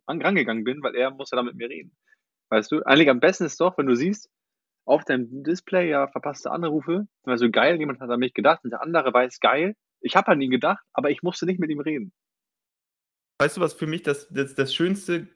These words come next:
Speaker 2: äh, Geburtstags-Hallo, äh, also dieses, die ge-, beste Geburtstagsgratulation ist, die ich am liebsten hab?
Speaker 1: Na.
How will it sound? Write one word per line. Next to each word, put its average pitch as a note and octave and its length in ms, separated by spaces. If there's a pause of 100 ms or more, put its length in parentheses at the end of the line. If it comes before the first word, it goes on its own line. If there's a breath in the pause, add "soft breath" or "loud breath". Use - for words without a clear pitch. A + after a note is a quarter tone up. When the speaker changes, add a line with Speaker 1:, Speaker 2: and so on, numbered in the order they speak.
(140)
Speaker 2:
äh, C3+ 360
Geburtstags-Hallo, C3 920 (120)
äh, - 220
also B2+ 180
dieses, A#2+ 280
die B2+ 100
ge-, A#2+ 140 (120)
beste F3+ 340
Geburtstagsgratulation B2+ 920
ist, B2+ 120
die - 40
ich C3+ 80
am C3+ 80
liebsten C#3+ 320
hab? - 240 (380)
Speaker 1:
Na. A2 240